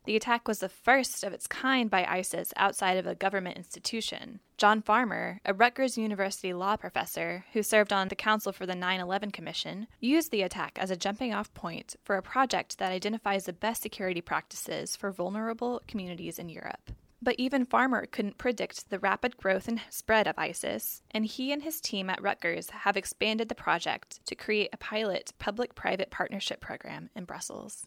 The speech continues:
Farmer says this is one of the most active terrorist hotbeds in Europe, as made evident by the March bombing there. Since then, the team has been working in overdrive to push out some community guidance. So one of the reasons Farmer and his teams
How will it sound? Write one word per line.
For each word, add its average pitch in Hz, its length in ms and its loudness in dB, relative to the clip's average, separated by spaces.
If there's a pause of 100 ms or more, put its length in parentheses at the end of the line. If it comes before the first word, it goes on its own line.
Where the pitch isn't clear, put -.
(160)
Farmer 262 300 6
says 185 500 0
this 220 180 0
is 214 140 -2
one 214 100 0
of 214 120 -2
the 196 80 0
most 202 340 0
active 190 380 0
terrorist 185 500 0
hotbeds 185 480 2
in 170 80 -6
Europe, 170 380 -2 (160)
as 202 180 6
made 190 180 0
evident 196 520 2
by 185 100 2
the 185 80 -2
March 185 320 2
bombing 185 380 2
there. - 320 -4
Since - 340 2
then, 196 440 2
the 202 60 0
team 240 220 2
has 226 140 2
been 190 140 -4
working 190 300 -4
in 185 120 -8
overdrive 208 680 0
to - 80 -10
push - 260 0
out - 200 4
some - 120 -10
community 190 540 -2
guidance. - 720 -8 (260)
So 269 240 4
one 320 160 6
of 381 80 -2
the 320 140 2
reasons 190 440 -2
Farmer 240 380 4
and 208 200 0
his 196 120 -6
teams 190 540 -4